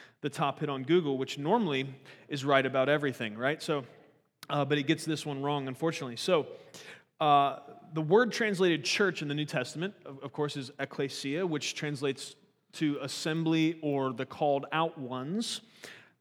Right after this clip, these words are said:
Um, and so when the Bible speaks of the church, it is speaking of the people. It's referencing the people,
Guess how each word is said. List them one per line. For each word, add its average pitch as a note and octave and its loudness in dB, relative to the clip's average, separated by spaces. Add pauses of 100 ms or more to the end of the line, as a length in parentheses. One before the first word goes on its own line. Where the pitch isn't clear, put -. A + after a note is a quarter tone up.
(140)
Um, C#3 0 (920)
and D3+ -4
so D3 4 (720)
when E3+ -2
the D#3+ 2
Bible G#3 2
speaks - -6
of C#3 -6
the C3+ -6
church, - -4 (280)
it D#3 -2
is D3+ -4
speaking D#3 -2
of C#3 -4
the C3+ -2
people. C#3 -8
It's A#2 -12
referencing C#3 -6
the C3+ -6
people, - -8